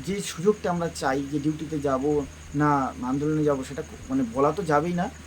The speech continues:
আর করে, করা হয়ে ওঠে না। তো সবার কাছে এটুকুই বলবো, আমার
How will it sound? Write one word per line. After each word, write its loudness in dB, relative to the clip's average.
আর -6
করে, 8
করা 2
হয়ে 0
ওঠে -4
না। -12
তো 0
সবার 2
কাছে -4
এটুকুই -2
বলবো, 0
আমার 2